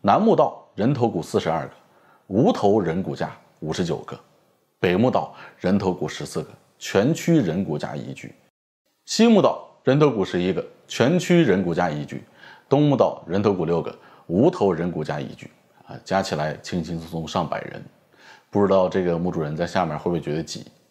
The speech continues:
？M幺零零幺的墓主人可能会觉得不挤，但是M幺五五零的墓主人还是会觉得有点挤，太占地方了。于是干脆手起刀落，只要人头。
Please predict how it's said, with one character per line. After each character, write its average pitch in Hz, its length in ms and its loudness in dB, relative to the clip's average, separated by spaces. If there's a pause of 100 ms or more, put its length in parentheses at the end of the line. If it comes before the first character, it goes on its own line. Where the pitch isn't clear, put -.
(420)
？M 175 260 0
幺 104 160 4
零 98 160 -2
零 90 120 -2
幺 110 180 4
的 98 60 -2
墓 82 100 -8
主 76 120 -8
人 139 120 -8
可 - 100 -14
能 71 100 -10
会 73 120 -10
觉 - 100 -14
得 - 80 -8
不 - 160 -6
挤， - 160 -14 (400)
但 107 140 0
是 90 200 -2
M 104 300 2 (280)
幺 139 260 6
五 104 380 0
五 85 80 -2
零 76 240 -4
的 107 100 4
墓 85 160 -4
主 69 100 -10
人 - 80 -10 (240)
还 - 220 -4
是 - 80 -6
会 92 100 -2
觉 82 120 -4
得 80 60 -4
有 78 60 -6
点 76 160 -6
挤， - 180 -14 (520)
太 92 160 -2
占 80 160 -4
地 82 140 -6
方 - 160 -14
了。 - 60 -20 (460)
于 82 140 -2
是 - 260 -4 (240)
干 95 220 0
脆 90 160 -4
手 90 200 0
起 87 120 -6
刀 82 180 -2
落， 80 220 -6 (240)
只 80 200 -6
要 95 140 6
人 76 180 -6
头。 - 220 -12